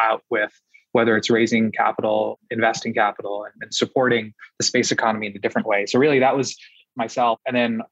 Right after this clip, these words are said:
I would say Ari, my co-founder, I mean, he doesn't really have a space background, but he has a media background, and I think for him, it was more opportunistic. I think he saw a lot of exciting things happening in the industry. He saw sort of my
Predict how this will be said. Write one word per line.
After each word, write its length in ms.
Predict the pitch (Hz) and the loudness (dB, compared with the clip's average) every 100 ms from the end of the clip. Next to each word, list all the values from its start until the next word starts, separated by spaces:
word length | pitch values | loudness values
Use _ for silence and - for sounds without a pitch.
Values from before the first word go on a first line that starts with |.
| _ - | _ -2
I 120 | 127 | 0
would 120 | 123 | 0
say 400 | - 123 117 110 - | -2 0 0 -2 2
Ari, 720 | 135 165 147 123 117 117 120 _ - | 2 4 2 2 -2 -4 -6 _ -10
my 120 | 107 | -8
co-founder, 600 | - 139 127 107 107 107 | -2 0 0 0 -2 -4
I 20 | |
mean, 140 | 110 | -4
he 80 | 107 | 0
doesn't 240 | 156 131 117 | 0 2 0
really 240 | 117 110 | 0 2
have 160 | 107 104 | 0 0
a 60 | |
space 300 | - 113 107 | -4 -6 -4
background, 600 | - 110 - 107 107 104 | 0 -2 0 0 0 -2
but 280 | 104 110 107 _ _ _ | 0 2 2 _ _ _
he 20 | 143 | 0
has 120 | 127 | 2
a 20 | |
media 320 | 127 135 131 | 0 2 2
background, 720 | 113 107 - 110 107 107 107 - | 2 0 0 0 0 -2 -8 -4
and 480 | 117 110 107 107 107 | 0 0 0 -4 -6
I 60 | 117 | -4
think 220 | 127 123 | -2 -2
for 120 | - | -2
him, 280 | 110 139 135 | 0 2 2
it 80 | 120 | 2
was 160 | 120 123 | 0 2
more 340 | 123 120 113 120 | 2 2 2 0
opportunistic. 720 | 123 - 117 117 - 170 - | -2 -4 -6 -4 0 0 0
I 120 | 113 | -2
think 200 | 120 117 | -2 -4
he 80 | 117 | -6
saw 380 | - 117 110 107 _ _ | 0 4 4 2 _ _
a 40 | 127 | 2
lot 120 | 123 | 4
of 60 | 117 | 2
exciting 400 | 113 120 117 110 | 2 0 0 0
things 220 | 117 - | -2 0
happening 500 | 117 113 113 107 107 _ _ | -2 0 -2 -2 -10 _ _
in 140 | 123 123 | 0 2
the 100 | 117 | 2
industry. 520 | 117 117 - 120 110 | 2 0 0 0 0
He 100 | 117 | -2
saw 280 | - 135 139 | 0 2 2
sort 200 | - 123 | 2 0
of 120 | 110 | 0
my 520 | 110 110 107 110 110 | -2 -2 -2 -6 -10